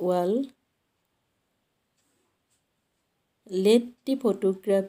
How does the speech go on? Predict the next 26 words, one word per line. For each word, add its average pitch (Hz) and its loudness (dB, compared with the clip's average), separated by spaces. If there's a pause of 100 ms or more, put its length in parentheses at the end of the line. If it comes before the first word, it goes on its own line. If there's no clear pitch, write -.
(140)
be 185 4
pasted 190 0
on 180 -4
the 233 0 (340)
wall. 180 -4 (760)
Change 240 6
the 254 6
space 190 -2
of - -4
the 185 -2
following. 190 -2 (1700)
Robert 220 6
says - 2 (180)
to 208 0
his 208 -2
sister, 185 -2 (160)
"I 190 2 (120)
like 202 -2 (120)
fruits." 190 -4 (1400)
Robert 202 4
says 247 8
to 254 0
his 240 2
sister 202 -2 (140)
that 196 -2
he 220 0